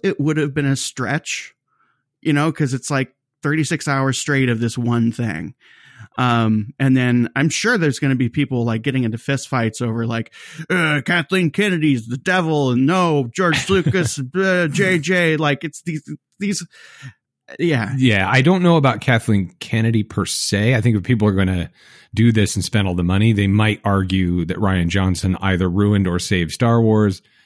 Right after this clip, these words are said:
Speaker 2: that kind of thing,
Speaker 1: He could have
Speaker 2: right?
Speaker 1: done both at the same time. <laughs>
Speaker 2: Yeah, could be. Um, I am once again listening to the Harry Potter books, and more and more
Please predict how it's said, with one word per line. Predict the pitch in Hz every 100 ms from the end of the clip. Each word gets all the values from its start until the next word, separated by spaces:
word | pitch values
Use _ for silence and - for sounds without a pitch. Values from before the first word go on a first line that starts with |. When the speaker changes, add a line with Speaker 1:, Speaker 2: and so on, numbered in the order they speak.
| _ -
Speaker 2:
that | 117 87
kind | - 101 82
of | 80
thing, | - 82
Speaker 1:
He | 120
could | 143
have | -
Speaker 2:
right? | -
Speaker 1:
done | 151
both | 180 269 254 233
at | 160
the | -
same | 165 175
time. | 247 226 196 185 _
<laughs> | - 175 196 135 - - -
Speaker 2:
Yeah, | 82 80 101 -
could | 90 80
be. | 98 90 - _ _ _ - - -
Um, | 110 107 101 98 95 - _ _
I | 110 117 139 139 -
am | 110 104 101 101 98 95 - - - 113 135 - 113 -
once | 107 127 123
again | 110 104 95
listening | 92 - 98
to | 87
the | 85
Harry | 85 85 76
Potter | - 85 82 78
books, | - 78 78 - - -
and | 101 87 82 82 80 _ _ _
more | 117 104 120 131
and | 104
more | 101 98 87 80 80